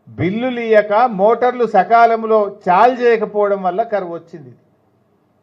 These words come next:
దేవాదులకు ఇవాళ థర్డ్ టీఎంసీ,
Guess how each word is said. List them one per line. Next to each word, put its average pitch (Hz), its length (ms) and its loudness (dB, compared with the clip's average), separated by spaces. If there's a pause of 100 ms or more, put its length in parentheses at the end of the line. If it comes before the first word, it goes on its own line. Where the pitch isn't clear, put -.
(1700)
దేవాదులకు 208 560 2
ఇవాళ 214 220 2 (340)
థర్డ్ 226 340 2
టీఎంసీ, 247 540 -4